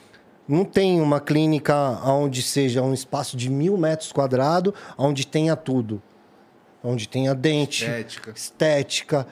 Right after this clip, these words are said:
Speaker 1: Vamos levar a Natália Bild também, que é, que é, que é um de micropigmentador. Vamos levar a Nani Mota de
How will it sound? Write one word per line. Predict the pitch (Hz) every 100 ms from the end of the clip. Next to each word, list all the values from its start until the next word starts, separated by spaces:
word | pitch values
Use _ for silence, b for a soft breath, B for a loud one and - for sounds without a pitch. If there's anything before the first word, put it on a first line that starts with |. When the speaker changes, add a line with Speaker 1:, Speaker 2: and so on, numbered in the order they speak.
| B 110
Speaker 1:
Vamos | 117 139 139
levar | 143 120 135 139 127 113
a | 113
Natália | 127 135 143 131
Bild | 120 135 143 -
também, | - 123 147 147
que | -
é, | 131 117 104
que | 120
é, | 110 104
que | 120
é | 113
um | 113 110 110
de | 113
micropigmentador. | 120 117 120 - 120 120 117 117 147
Vamos | 127 131
levar | 127 127
a |
Nani | 131 135
Mota | 135 135 143 127
de | 117